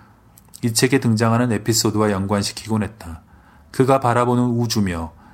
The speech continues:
세계를 보는 철학은 조금씩 전체적인 동일화 과정을 거치더니 피크위크 문서 그 자체가 되어갔다. 이로부터 우리는 고전에 대한 매우 고차원적이면서도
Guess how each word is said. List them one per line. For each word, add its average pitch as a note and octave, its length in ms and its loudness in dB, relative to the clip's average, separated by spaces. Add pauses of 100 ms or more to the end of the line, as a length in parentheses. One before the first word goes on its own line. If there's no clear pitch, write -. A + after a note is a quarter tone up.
(120)
세계를 C3+ 480 2
보는 A2+ 240 0
철학은 F#2+ 540 -6 (500)
조금씩 B2 480 0
전체적인 A#2 640 0
동일화 A#2 340 2
과정을 G#2+ 380 0
거치더니 F#2+ 680 -6 (840)
피크위크 D3+ 540 0
문서 A2+ 560 2
그 A2+ 160 2
자체가 A2 480 -2
되어갔다. F#2+ 560 -6 (800)
이로부터 C3 480 4
우리는 F2+ 480 -2
고전에 A#2 460 2
대한 A2 320 0
매우 A#2 400 2
고차원적이면서도 A#2 1300 0